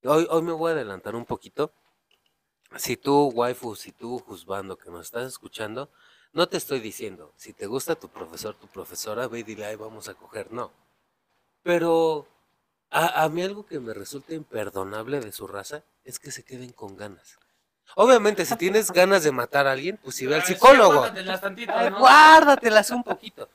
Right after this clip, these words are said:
Speaker 1: Pero expresa, ¿por qué? Porque el amor carnal es amor. El amor sentimental es amor.
Speaker 2: Ajá.
Speaker 1: El amor intelectual es amor.
Speaker 2: Sí.
Speaker 3: Y
Speaker 1: No
Speaker 3: el
Speaker 1: lo
Speaker 3: José José, el amor no acaba.
Speaker 1: No, sí acaba.
Speaker 3: No.
Speaker 1: Entonces, antes de que acabe,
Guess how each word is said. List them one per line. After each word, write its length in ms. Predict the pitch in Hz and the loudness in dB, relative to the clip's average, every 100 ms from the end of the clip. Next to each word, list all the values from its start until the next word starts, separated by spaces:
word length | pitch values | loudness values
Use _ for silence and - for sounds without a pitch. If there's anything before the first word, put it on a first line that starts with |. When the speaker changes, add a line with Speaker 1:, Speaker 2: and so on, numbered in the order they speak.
| _ _ _ _ | _ _ _ _
Speaker 1:
Pero 360 | 180 185 190 | -2 0 -2
expresa, 720 | 160 185 - - 196 233 185 165 | -6 -10 -10 -12 -12 -10 -10 -10
¿por 200 | - 160 | -12 -10
qué? 180 | 214 208 | -10 -10
Porque 380 | 156 135 - | -12 -14 -12
el 100 | 135 | -10
amor 360 | 131 139 180 - | -10 -8 -10 -8
carnal 520 | 196 151 113 123 196 - _ | -4 -4 -4 -10 -10 -14 _
es 180 | 147 - | -14 -14
amor. 340 | 117 107 127 - _ _ _ _ | -12 -12 -12 -14 _ _ _ _
El 200 | - 147 | -6 0
amor 260 | 143 156 196 | 0 0 -2
sentimental 720 | 269 240 143 110 104 131 160 | -2 -8 -10 -10 -6 -6 -6
es 220 | 123 143 143 | -6 -6 -6
amor. 360 | 127 139 156 - | -8 -8 -8 -10
Speaker 2:
Ajá. 320 | - - 147 | -14 -8 -6
Speaker 1:
El 80 | 143 | -4
amor 340 | 123 160 196 | -2 0 0
intelectual 640 | 220 - 120 107 147 147 | -2 -4 -6 -6 -6 -4
es 140 | 170 156 | -6 -10
amor. 260 | 123 185 | -10 -8
Speaker 2:
Sí. 220 | 147 147 135 | -8 -12 -16
Speaker 3:
Y 140 | 151 | -2
Speaker 1:
No 120 | 170 | 2
Speaker 3:
el 60 | 208 | 6
Speaker 1:
lo 100 | 226 | 4
Speaker 3:
José 120 | 175 | 4
José, 320 | 165 151 165 - | -10 -14 -16 -16
el 80 | 110 | -20
amor 240 | 110 113 117 | -20 -20 -20
no 120 | 104 | _
acaba. 360 | _ - 104 _ _ _ _ | _ -20 -20 _ _ _ _
Speaker 1:
No, 220 | 135 117 | -12 -10
sí 160 | - 180 | -2 -2
acaba. 360 | - 180 117 _ | -2 -6 -8 _
Speaker 3:
No. 220 | 117 135 151 | _ -20 -8
Speaker 1:
Entonces, 460 | 151 143 165 165 | -8 -4 -6 -6
antes 260 | 185 185 180 | -12 -10 -10
de 80 | 131 | -12
que 100 | 104 | -12
acabe, 420 | - 123 151 - | -12 -10 -10 -12